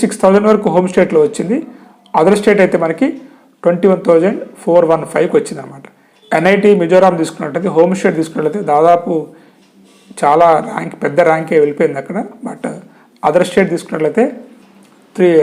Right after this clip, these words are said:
థర్టీ సెవెన్ థౌజండ్ వన్ థర్టీ ఫోర్ అనమాట. అంటే మిజోరాంకి చాలామంది మన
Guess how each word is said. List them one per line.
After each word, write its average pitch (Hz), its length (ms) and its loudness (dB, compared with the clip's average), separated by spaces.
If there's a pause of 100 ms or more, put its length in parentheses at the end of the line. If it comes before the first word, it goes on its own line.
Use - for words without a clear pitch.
థర్టీ 156 240 -4
సెవెన్ 185 200 0
థౌజండ్ 170 280 0 (400)
వన్ 156 180 -6
థర్టీ - 320 -6
ఫోర్ 151 180 0
అనమాట. - 280 -14 (520)
అంటే - 220 -14
మిజోరాంకి 190 560 2
చాలామంది 175 400 2
మన 156 100 -2